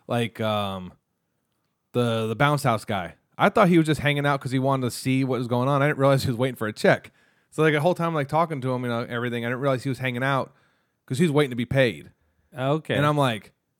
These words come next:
Speaker 1: "I'm, I'm not, I'm not being paid. Like, what's up with this?" Like, this guy's like, I was like, I th-, I re-, really thought he was just, he wanted to see it, but then I realized he
Speaker 2: Yeah, he
Speaker 1: could
Speaker 2: was
Speaker 1: care
Speaker 2: just,
Speaker 1: less.
Speaker 2: yeah, he was just waiting for his money.
Speaker 1: Um,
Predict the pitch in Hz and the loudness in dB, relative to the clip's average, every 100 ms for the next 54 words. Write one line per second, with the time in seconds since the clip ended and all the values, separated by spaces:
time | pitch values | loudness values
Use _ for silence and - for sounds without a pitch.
0 | _ - 139 135 165 233 - 143 311 262 | _ -12 -10 -6 -6 -6 -6 -8 -6 -6
1 | 110 - 101 107 208 - _ 131 135 185 | -6 -4 -4 -4 -6 -12 _ -8 -6 -8
2 | 196 233 247 320 262 139 131 147 151 160 | -6 -6 -4 -4 -4 -2 -4 -4 0 0
3 | 139 139 127 127 135 147 - 147 170 143 | 0 -2 -4 -6 -4 -4 0 0 2 2
4 | 156 120 123 156 135 151 127 127 117 113 | -2 -2 0 0 2 2 2 0 -4 -8
5 | 120 - 131 131 120 104 - 131 101 90 | -12 -6 -2 -2 -2 -4 -4 -2 -2 -6
6 | 104 113 113 110 101 107 113 104 98 - | -8 -6 -4 -6 -8 -6 -4 -2 -4 -6
7 | 104 117 113 123 131 120 107 120 104 95 | -6 -4 -4 -2 -2 -2 -2 0 -2 -4
8 | - 139 127 127 123 127 107 - 110 117 | -12 -8 -6 -6 -6 -8 -8 -10 -12 -8
9 | 110 104 113 104 95 90 87 | -10 -4 -4 -4 -6 -10 -14